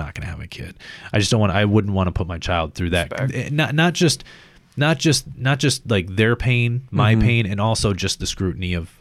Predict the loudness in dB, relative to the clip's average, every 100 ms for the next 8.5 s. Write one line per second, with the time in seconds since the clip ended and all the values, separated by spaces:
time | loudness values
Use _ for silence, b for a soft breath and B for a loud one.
0 | -4 -2 -2 -4 -4 0 0 0 -2 -2
1 | -2 -2 -6 -8 -6 -6 -4 -4 -6 -8
2 | -12 -12 -12 -10 -8 -10 -8 -8 -8 -10
3 | -12 -14 -14 -14 -14 -12 -12 -8 -4 -2
4 | 0 0 -2 -2 -4 -4 -4 -2 -4 -4
5 | -4 -2 -2 -2 -4 -6 -10 B B -4
6 | 0 2 2 0 -6 -10 -14 -18 B B
7 | B B 0 2 2 2 0 -2 0 0
8 | 0 -2 0 0 -2